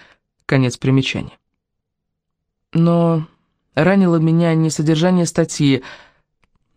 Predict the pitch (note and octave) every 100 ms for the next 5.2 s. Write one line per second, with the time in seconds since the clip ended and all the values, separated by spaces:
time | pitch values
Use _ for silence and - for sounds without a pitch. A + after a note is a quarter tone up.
0 | _ _ _ C#3 C#3+ D3 D#3 - C#3 A#2+
1 | - - - _ _ _ _ _ _ _
2 | _ _ D3+ C#3+ C#3+ D3+ D3 E3 - E3+
3 | E3 C#3+ A#2+ - _ _ _ _ _ _
4 | _ _ - C#3+ G#3+ D#3+ C#3 E3+ F3 F3+
5 | B2 -